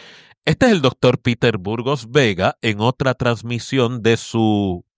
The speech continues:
podcast favorito, Almas en Espejo. El tema de hoy, la psicología del silencio.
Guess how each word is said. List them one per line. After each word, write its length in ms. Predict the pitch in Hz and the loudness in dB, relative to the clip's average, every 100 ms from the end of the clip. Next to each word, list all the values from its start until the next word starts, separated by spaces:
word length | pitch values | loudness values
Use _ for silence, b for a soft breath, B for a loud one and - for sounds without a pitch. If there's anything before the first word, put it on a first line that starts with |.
| 110 | -2
podcast 560 | 175 - - 175 - | -2 -2 -2 -2 -4
favorito, 760 | - 151 143 110 90 - 98 170 _ - | -2 0 0 -2 -4 -8 -10 -10 _ -2
Almas 640 | 98 139 147 180 - - _ - | 0 0 -2 -6 -8 -16 _ -12
en 160 | 110 | -10
Espejo. 720 | 95 85 - - 107 110 - - b b b b | -8 -12 -16 -4 -2 -2 -8 -20 b b b b
El 160 | 143 135 | -2 2
tema 320 | 214 262 247 | 2 2 2
de 180 | 117 92 | 2 0
hoy, 320 | 80 80 - _ _ _ | -2 -8 -16 _ _ _
la 160 | 95 101 | -4 -2
psicología 960 | 110 - 98 92 - 131 175 185 190 _ _ - | -4 -2 -2 -2 -2 -2 0 -2 -6 _ _ -8
del 180 | 101 | -6
silencio. 840 | - - 92 82 104 95 - - _ | -8 -14 -12 -10 -10 -14 -20 -20 _